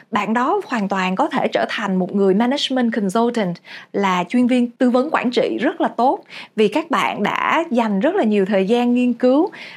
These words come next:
à, những cái case rất là thú vị trong lịch sử phát triển của con người. Và nhiều bạn đi theo chuyên ngành là business history thì càng có thể thấy được nhiều cái ví dụ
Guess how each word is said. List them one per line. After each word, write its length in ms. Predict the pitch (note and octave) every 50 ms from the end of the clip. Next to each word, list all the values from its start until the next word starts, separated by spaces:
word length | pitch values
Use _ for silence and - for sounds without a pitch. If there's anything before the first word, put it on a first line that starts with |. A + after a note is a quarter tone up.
| -
à, 280 | - - G#3 G#3 G#3 G3+
những 340 | G3 G3 G3 F#3+ D#3+ A#3+ D#4 - -
cái 320 | E4 D#4+ E4+ E4+ F4 F4 - _ _ -
case 540 | - - D4 C#4+ C#4+ C#4+ C#4 C4 - - - - - - _
rất 320 | - - D#4 G4 A#4 - C#4+
là 140 | A#3 F#3+ F#3
thú 180 | - - D#4 F#4+ F#4
vị 220 | G#3 F#3 - A3 -
trong 220 | - B3+ A#3+ A#3+
lịch 140 | A#3 G#3+ -
sử 460 | - - - - - F3+ C#4 F4 F4 - _
phát 180 | - F4 F4+ -
triển 300 | - D4+ - B2 G3 D#4
của 120 | - C4+
con 280 | A3+ - A#3 A3+ A3 G#3+
người. 260 | G3 F#3+ F3 E3 E3+
Và 140 | E3 G3+ F#3+
nhiều 220 | F#3 G3 G3 F#3+
bạn 280 | F3+ F3+ - - - G3
đi 120 | A#3 A#3
theo 240 | A3+ A#3+ A#3+ A#3 A3+
chuyên 240 | G#3+ - A#3+ A3+ A3+
ngành 160 | A3 G3+ F3+
là 300 | F3 E3+ F3 E3+ E3+ E3+ - - - - -
business 420 | A3 C4 C4 C4 D#4 E4+ E4+ -
history 460 | D#4 F4 E4 - C4+ B3 A3+ A3 G#3 G#3 - - - - -
thì 120 | - G#3+
càng 400 | G#3 - A3+ G#3+ G3+ F#3+ F#3+ F#3
có 140 | F#3 B3+ D4+
thể 160 | D#4 C#4+ - -
thấy 220 | - C4 C4 D#4
được 340 | F4 E4 G#3+ F#3+ E3+ - -
nhiều 500 | G#3 G3+ G3+ G#3 G3+ F#3+ F#3+ F#3 F3 E3+ -
cái 300 | - B3 C4 D4 D#4+ F4 E4 - - - - -
ví 180 | A3 C4+ D#4+ F4
dụ 340 | E4 A3+ - - C3 E3